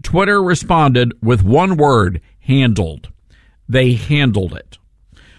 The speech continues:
So you have to wonder, if all of this was going on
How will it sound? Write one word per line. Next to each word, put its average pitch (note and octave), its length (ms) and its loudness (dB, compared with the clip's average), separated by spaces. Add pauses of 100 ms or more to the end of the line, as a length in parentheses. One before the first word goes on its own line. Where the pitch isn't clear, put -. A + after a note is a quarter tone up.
(160)
So - 160 -6
you B3 140 2
have B3+ 160 2
to E3+ 100 -2
wonder, C#3 440 0
if A#2+ 160 -2
all C4+ 240 0
of F3 80 0
this G#3 240 -2
was C3+ 160 -2
going A2+ 340 2
on F#2 320 0